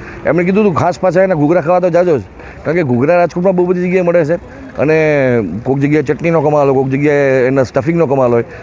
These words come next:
પણ અહીંયા તમને ઘણી બધી વેરાયટીઝ મળી જાય. એમ તો એની ક્વોન્ટિટી મળી જશે, સ્ટફિંગ મળી જશે, ચટણી મળી જશે,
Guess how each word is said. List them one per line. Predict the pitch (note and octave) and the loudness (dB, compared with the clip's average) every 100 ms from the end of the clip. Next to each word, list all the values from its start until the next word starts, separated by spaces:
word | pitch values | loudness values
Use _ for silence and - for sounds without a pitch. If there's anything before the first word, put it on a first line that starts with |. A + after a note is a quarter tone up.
| - | -4
પણ | F3 | 0
અહીંયા | D3+ F3+ | 2 2
તમને | F#3 G3 A3 | 2 0 0
ઘણી | F#3 A3 | 0 2
બધી | A3 | 2
વેરાયટીઝ | G3+ F#3 D3+ A#2+ | 2 2 0 0
મળી | C#3 | 0
જાય. | C3+ | 0
એમ | D#3 | 0
તો | F3 | 0
એની | F3 | 0
ક્વોન્ટિટી | E3 E3+ F3+ F3+ | 0 0 0 0
મળી | F3 F3 | 2 2
જશે, | E3+ D#3+ | 2 0
સ્ટફિંગ | - D#3 F3+ E3+ | -2 -2 0 0
મળી | F3 | 2
જશે, | E3 D3+ | 2 0
ચટણી | D#3+ D#3 E3+ | -2 -2 0
મળી | E3+ E3 | 2 2
જશે, | E3 D#3+ | 2 0